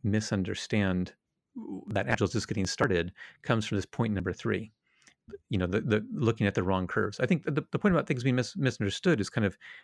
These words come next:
uh, it creates a visceral reaction, but to understand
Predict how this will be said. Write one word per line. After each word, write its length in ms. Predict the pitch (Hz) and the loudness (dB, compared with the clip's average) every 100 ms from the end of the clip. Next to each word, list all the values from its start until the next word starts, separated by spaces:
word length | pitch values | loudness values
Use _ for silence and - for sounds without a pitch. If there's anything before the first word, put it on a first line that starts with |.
| - 123 | -6 -4
uh, 60 | - | -2
it 100 | 107 _ - _ - | -4 _ -20 _ -2
creates 200 | 127 113 | -2 2
a 20 | |
visceral 340 | 101 165 - 98 | 4 4 2 0
reaction, 560 | 90 85 - 110 104 - - - | 2 0 -4 -4 -4 -8 -20 -4
but 100 | 120 | 0
to 60 | 135 | 2
understand 560 | 135 135 - 120 107 | 2 2 2 2 4